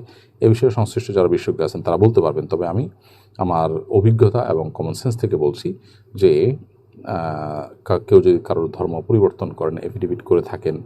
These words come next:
তাহলে সেক্ষেত্রে তার কাগজে পত্রে, তার এনআইডিতে বা তার এনআইডির তথ্যে কিংবা তার পাসপোর্টে বিভিন্ন জায়গাতে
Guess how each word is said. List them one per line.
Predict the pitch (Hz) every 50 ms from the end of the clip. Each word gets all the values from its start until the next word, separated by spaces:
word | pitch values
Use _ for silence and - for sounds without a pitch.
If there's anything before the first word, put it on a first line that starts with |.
| - - - _ - - _
তাহলে | - 120 113 113
সেক্ষেত্রে | 110 - 107 98 - 101 - - 95 90
তার | - - 82 80 -
কাগজে | - - 87 82 80 76 - 80 78
পত্রে, | - 87 80 - - 80 78 76
তার | - - 82 78 76 76 76 - -
এনআইডিতে | 95 85 78 76 - 78 76 - - 78 73
বা | 73 73 73 71 - _ _ _ _ _ _ _ _ _ _
তার | - 80 76 76 76 76 - -
এনআইডির | 101 95 90 82 - - -
তথ্যে | - 90 - - - - 92 80
কিংবা | - - - 85 80 78 78
তার | - 78 76 76 -
পাসপোর্টে | - 78 - - - 90 - 82 80 78 78 - _ _ _ _ _ -
বিভিন্ন | 101 110 131 143
জায়গাতে | 123 98 85 95 110 117 - - -